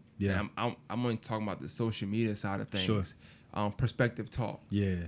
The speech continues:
Speaker 1: yeah.
Speaker 2: Um, and this is, this goes into even what you do. Like, you're,
Speaker 1: Sure.
Speaker 2: you're a public speaker, a
Speaker 1: Yeah.
Speaker 2: motivational speaker,
Speaker 1: Yeah.
Speaker 2: however you wanna, you know, however people wanna word it, but
Speaker 1: Yeah.
Speaker 2: you speak publicly.
Speaker 1: Right,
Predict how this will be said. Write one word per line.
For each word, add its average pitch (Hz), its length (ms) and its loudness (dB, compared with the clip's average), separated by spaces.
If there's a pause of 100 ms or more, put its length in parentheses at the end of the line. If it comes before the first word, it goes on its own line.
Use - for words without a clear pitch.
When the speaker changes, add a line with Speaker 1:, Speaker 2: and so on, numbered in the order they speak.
Speaker 1:
yeah. 95 120 0
Speaker 2:
Um, 104 360 -2
and 131 120 2
this 175 120 4
is, 135 120 0
this 165 180 2
goes 131 140 6
into 123 180 2
even 120 160 2
what 113 120 0
you 110 80 0
do. 110 180 2
Like, 104 140 -2 (120)
you're, 131 160 6
Speaker 1:
Sure. - 80 0
Speaker 2:
you're 123 160 4
a 110 60 2
public 117 340 6
speaker, 113 420 2 (120)
a 110 120 0
Speaker 1:
Yeah. 110 120 6
Speaker 2:
motivational 113 480 4
speaker, 110 440 2
Speaker 1:
Yeah. 104 180 0
Speaker 2:
however 107 140 4
you 107 60 -2
wanna, 104 140 -2 (100)
you 101 80 -4
know, 107 80 -2
however 104 360 -2 (100)
people 107 200 -2
wanna 101 200 -2 (180)
word 107 220 2
it, - 100 -6
but 101 220 -2
Speaker 1:
Yeah. 98 160 2 (200)
Speaker 2:
you 113 120 -2
speak - 340 -2
publicly. 101 320 0
Speaker 1:
Right, 95 200 2